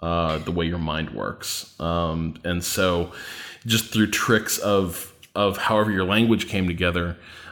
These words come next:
uh, you'll have different ways of understanding and relating to the world, and those will then flow into other things. You will approach problems differently. Uh, you'll find some problems I, almost impossible to conceive of or address because you just don't really have, like,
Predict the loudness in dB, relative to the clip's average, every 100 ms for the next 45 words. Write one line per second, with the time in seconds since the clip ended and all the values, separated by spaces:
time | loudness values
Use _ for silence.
0 | -4 0 2 6 4 4 4 4 4 0
1 | 0 0 0 2 2 4 2 -2 -2 0
2 | 0 0 0 0 0 2 2 0 0 0
3 | 2 0 -2 -2 2 6 6 4 0 -4
4 | 0 2 6 6 6 4 4 4 4 2
5 | -2 4 8 8 6 4 2 2 4 4
6 | 4 0 0 2 0 0 0 0 2 4
7 | 4 0 0 0 0 2 4 4 4 0
8 | 0 -4 -4 -2 -2 -2 -4 -12 -16 -2
9 | 4 6 6 6 4 2 4 2 4 4
10 | 6 4 2 2 2 2 0 -2 -2 0
11 | 2 2 2 0 0 -4 -4 0 2 4
12 | 4 4 2 2 2 2 2 4 2 0
13 | -2 -2 -2 -2 -2 0 0 0 0 0
14 | 2 2 2 -2 -4 -6